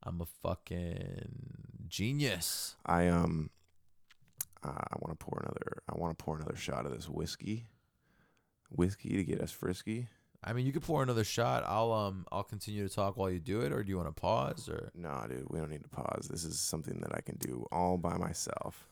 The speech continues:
Speaker 1: Well, th-, you're not doing anything. I'm the one that's having to maintain our, our, our listeners.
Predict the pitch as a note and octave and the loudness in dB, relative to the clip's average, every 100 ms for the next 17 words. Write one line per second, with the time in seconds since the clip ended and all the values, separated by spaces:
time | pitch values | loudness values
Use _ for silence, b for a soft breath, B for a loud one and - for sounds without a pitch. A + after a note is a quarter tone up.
0 | - G2 G2+ - D#2 G2 G2 B2+ B2 G2+ | -8 0 0 0 -4 0 4 4 4 4
1 | F#2+ F2+ A#2 G2+ E2+ D#2+ G#2+ A2 F#2 E2+ | 2 0 -2 -2 -4 -4 -2 -2 -2 -4
2 | - F#2 F#2 F2+ F2+ F2+ D#2+ F#2 F2+ F2+ | 0 0 2 0 0 -2 -2 -2 0 0
3 | E2+ D#2+ - b b b - F2+ F2+ - | 0 -2 -6 b b b -2 0 2 0
4 | D#2 E2 D#2 A2 - F2 D#2+ E2 - | -2 0 2 4 4 2 0 0 -4